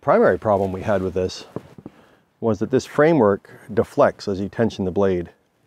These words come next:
So the frame that holds the blade, the two wheels that run the blade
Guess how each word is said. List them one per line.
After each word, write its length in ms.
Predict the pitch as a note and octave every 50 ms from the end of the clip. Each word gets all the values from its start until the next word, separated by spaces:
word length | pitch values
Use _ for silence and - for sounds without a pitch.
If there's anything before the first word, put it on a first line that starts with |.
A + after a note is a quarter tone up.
| _ _ _ _ _ _ _ _
So 120 | _ -
the 80 | G2+ F#2
frame 360 | - - B2+ C3 C3+ C3 B2
that 120 | G2+ - -
holds 400 | - - A#2+ A#2 A#2 G2 F2+ -
the 60 | G#2+
blade, 480 | F2+ G#2+ A2 G#2+ G#2 G2 F#2+ F2+ F#2 - _ _ _ _ _ _ _ _ _ _ _ _ _ _ _ _ _ _ _ _ _
the 60 | -
two 120 | - - A2+
wheels 360 | G2 G#2 G#2+ G#2 G2 F#2 E2
that 80 | F2+
run 160 | - G#2 G2+ G2
the 100 | F#2+ F2
blade 340 | F#2 F#2 F2+ F2+ F#2 E2+